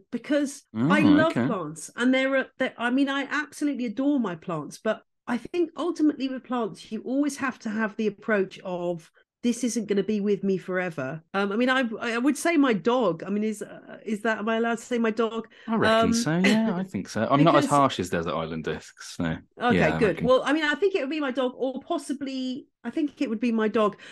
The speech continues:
Speaker 1: uh, because, you know, with plants, even ones that are sort of, you know, ones that I've had for a really long time, I've always got the sense of, you know, this could all go pear-shaped. For example, this last winter with the very cold snap before Christmas, I lost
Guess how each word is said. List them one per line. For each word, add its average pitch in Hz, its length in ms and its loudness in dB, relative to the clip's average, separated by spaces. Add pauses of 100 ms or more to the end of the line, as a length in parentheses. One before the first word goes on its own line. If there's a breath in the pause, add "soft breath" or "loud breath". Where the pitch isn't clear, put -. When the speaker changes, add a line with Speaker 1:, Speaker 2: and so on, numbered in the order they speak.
(220 loud breath)
Speaker 1:
uh, 254 140 0
because, 285 560 -2 (260)
you 285 80 0
know, 285 100 2
with 381 220 0
plants, 269 400 -6
even 415 260 -2
ones 302 260 0
that 262 160 -2
are 233 80 -2
sort 226 240 -4
of, 208 120 -10
you 240 80 0
know, 180 280 0 (280 soft breath)
ones 277 280 2
that 202 200 -4
I've 202 60 -10
had 220 180 -4
for 214 100 -4
a 208 40 -2
really 277 460 2
long 214 220 2
time, 165 560 -2 (180)
I've 233 160 2
always 302 280 -2
got - 160 -2
the 196 40 -10
sense 190 360 -4
of, 196 240 -2
you 220 80 -2
know, 185 100 0
this 240 400 -6
could 226 320 0
all 202 220 2
go 185 240 -4
pear-shaped. 180 560 -2
For 185 80 -2
example, 208 360 0
this 202 200 -6
last 190 280 -2
winter 214 320 0
with 185 200 0
the 175 80 -2
very 214 360 0
cold 180 320 -4
snap 175 300 -4
before 165 380 -4
Christmas, 175 480 -4 (420 loud breath)
I 180 140 0
lost 180 500 0